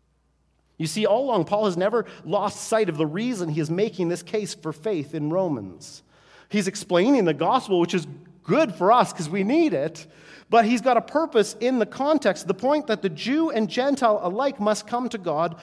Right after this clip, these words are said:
on the same terms. So this church that is struggling with disunity because they're,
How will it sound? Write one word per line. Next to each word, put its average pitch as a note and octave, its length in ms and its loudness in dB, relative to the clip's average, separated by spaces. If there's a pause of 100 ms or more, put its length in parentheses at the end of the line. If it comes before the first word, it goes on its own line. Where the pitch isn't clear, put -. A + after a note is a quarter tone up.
(140)
on G#3 180 2
the G#3 80 0
same G#3+ 400 -2
terms. F#3 840 -10 (640)
So G#3 120 0
this F3+ 180 0
church - 300 -4
that G#3 160 0
is F3 140 -2 (120)
struggling C4+ 640 0
with G3 140 -2
disunity B3 520 -2
because F3 300 -4
they're, G3+ 220 2